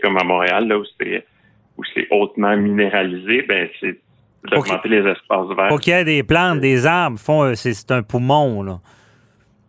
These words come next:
Speaker 1: Exact. C'est,
Speaker 2: Mhm.
Speaker 1: il y a, il y a beaucoup de services écosystémiques qui sont, qui sont rendus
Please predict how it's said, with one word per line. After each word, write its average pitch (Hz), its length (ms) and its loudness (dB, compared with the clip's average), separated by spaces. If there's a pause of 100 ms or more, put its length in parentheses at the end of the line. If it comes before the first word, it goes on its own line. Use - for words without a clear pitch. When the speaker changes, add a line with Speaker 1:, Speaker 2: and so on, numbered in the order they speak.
(160)
Speaker 1:
Exact. 104 400 -2 (140)
C'est, - 120 -6
Speaker 2:
Mhm. 110 260 -6 (380)
Speaker 1:
il 104 120 -12
y 98 80 0
a, 98 60 2
il 92 80 -2
y 101 40 0
a - 40 0
beaucoup 117 380 -8
de 104 280 2 (140)
services 120 400 0
écosystémiques 104 800 -6
qui - 140 -20
sont, 110 120 -4
qui - 540 -20
sont 95 180 2
rendus 95 540 -4